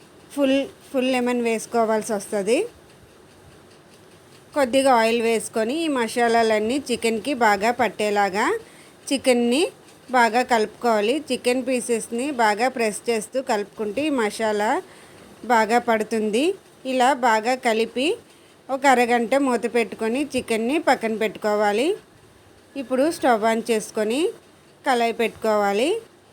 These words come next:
ఇందులోని ఒక టూ టేబుల్ స్పూన్స్ ఆయిల్ వేసుకొని రెండు ఉల్లిపాయలు తీసుకున్నానండి. చిన్న చిన్న స్లైసెస్గా కట్ చేసుకొని ఈ ఆనియన్స్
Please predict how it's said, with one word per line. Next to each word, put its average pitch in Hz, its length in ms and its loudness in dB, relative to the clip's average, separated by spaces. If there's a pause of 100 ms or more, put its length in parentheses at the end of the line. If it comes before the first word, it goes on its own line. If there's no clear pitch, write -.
(2250)
ఇందులోని 247 420 -2 (120)
ఒక 247 180 0 (180)
టూ 285 100 0 (120)
టేబుల్ 233 340 4
స్పూన్స్ 254 320 -4 (120)
ఆయిల్ 226 260 2
వేసుకొని 226 560 0 (2500)
రెండు 262 300 6 (200)
ఉల్లిపాయలు 254 560 2 (100)
తీసుకున్నానండి. 233 720 0 (120)
చిన్న 247 180 0 (100)
చిన్న 240 240 0
స్లైసెస్గా 226 680 -2
కట్ 208 220 -2
చేసుకొని 214 480 -2 (760)
ఈ 277 40 2 (180)
ఆనియన్స్ 240 500 0